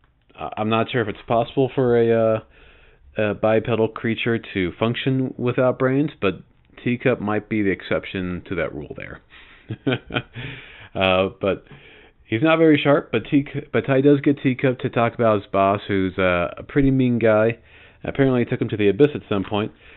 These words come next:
and even sold a soul to the man. And then the man promptly turned around and gave his soul back because apparently Te-, you know, he didn't have any use for the soul of an imbecile.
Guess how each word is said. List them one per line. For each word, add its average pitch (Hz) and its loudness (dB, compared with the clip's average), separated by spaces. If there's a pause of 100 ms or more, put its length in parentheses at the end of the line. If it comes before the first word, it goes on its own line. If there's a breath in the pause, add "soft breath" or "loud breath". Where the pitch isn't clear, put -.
(100)
and 170 -2
even 180 0
sold 170 2
a - -14
soul 180 2
to 120 -4
the 92 -2
man. 87 -4 (800 soft breath)
And 117 0
then 123 4
the 117 0
man 117 2
promptly 110 -2
turned 113 -4
around 107 -2
and 92 -2
gave 101 2
his 104 -4
soul 92 0
back 95 2
because 92 -2 (800 soft breath)
apparently 90 -2
Te-, 92 -6 (460)
you 90 -6
know, 82 -4 (100)
he - -12
didn't 98 -2
have 98 -2
any 90 -4
use 95 -2
for 90 -10
the 82 -10
soul 101 0
of 82 -4
an 87 -8
imbecile. 85 -10